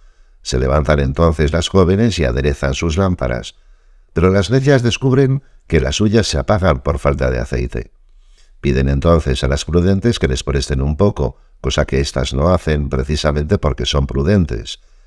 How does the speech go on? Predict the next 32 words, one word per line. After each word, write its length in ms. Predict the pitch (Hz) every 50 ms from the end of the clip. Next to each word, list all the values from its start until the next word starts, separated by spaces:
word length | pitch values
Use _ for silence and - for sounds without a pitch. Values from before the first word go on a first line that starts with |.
| _ _ _ _ _ - - _
"Mejor 300 | - 85 82 - 107 107
es 140 | 107 98 -
que 100 | - 90
vayáis 460 | 76 76 78 76 80 82 78 - -
a 60 | 76
quienes 320 | - - 80 73 73 76 82
lo 100 | 76 69
venden 320 | 76 76 73 76 80 82
y 80 | 78 67
compréis, 720 | - 65 62 64 64 80 85 82 76 71 71 - - - _ -
no 160 | 67 73 76
sea 260 | - - 90 78 71
que 120 | - 71
no 80 | 69 67
alcance 480 | 65 65 - - - 101 - - 73 65
para 200 | - 62 58 57
vosotras 560 | 58 60 - 78 71 67 65 60 62 - -
y 60 | 64
nosotras", 640 | 57 60 67 - 101 110 - - 65 60 60 -
responden. 720 | - - 60 60 - - 65 60 58 55 53 52 50 50 - _ _ - - _ _ _ _ _ - - _ - - - - - - _ _ _ -
Pero 360 | - 85 87 87 80 67 -
mientras 440 | 85 90 82 78 71 71 65 69 67
van 180 | - 73 73 71
a 80 | 67
comprar, 460 | - 80 82 82 82 87 87 87 87 92
llega 320 | 76 71 65 60 58 58
el 100 | 62 -
esposo, 600 | 65 64 - - 85 85 80 - - 85 87 80
toma 420 | - - 60 62 65 60 58 62
a 40 | 60
la 120 | 60 67 71
esposa 600 | 71 - - 85 87 80 - - 73 73 69